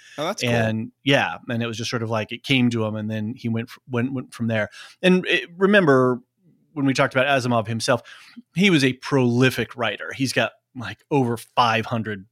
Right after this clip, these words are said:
Speaker 2: you know, books and short stories and just
Speaker 1: Insane.
Speaker 2: probably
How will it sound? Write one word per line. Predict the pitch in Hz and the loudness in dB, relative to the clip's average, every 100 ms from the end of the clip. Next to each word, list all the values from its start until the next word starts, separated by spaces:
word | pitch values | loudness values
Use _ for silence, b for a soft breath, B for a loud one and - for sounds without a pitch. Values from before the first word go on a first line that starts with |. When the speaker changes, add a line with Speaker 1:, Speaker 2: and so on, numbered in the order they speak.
| _ | _
Speaker 2:
you | 120 | -6
know, | 107 | -6
books | 98 123 - - | -6 -6 -6 -8
and | 117 | -6
short | - 113 - | -8 -8 -10
stories | - 113 104 95 95 92 | -8 -8 -6 -8 -8 -12
and | 101 | -10
just | 104 82 101 | -10 -8 -6
Speaker 1:
Insane. | 92 90 92 - b b b b - | -6 -8 -12 -18 b b b b 0
Speaker 2:
probably | 156 139 131 135 | 2 2 2 0